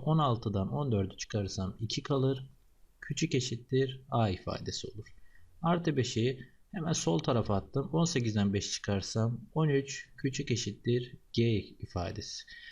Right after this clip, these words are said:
H'nin yanında eksi on beş var. Şöyle ayırırsam cebirsel ifadelerde çünkü bu şekilde konu anlatımı yapmıştık.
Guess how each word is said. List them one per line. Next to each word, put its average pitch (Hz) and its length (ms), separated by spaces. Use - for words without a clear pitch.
H'nin 190 440
yanında 151 520
eksi 139 280
on 175 260
beş 107 240
var. 98 180
Şöyle 101 280
ayırırsam 107 760
cebirsel 107 460
ifadelerde 104 800
çünkü 117 520
bu 120 60
şekilde 107 440
konu 95 220
anlatımı 90 400
yapmıştık. - 560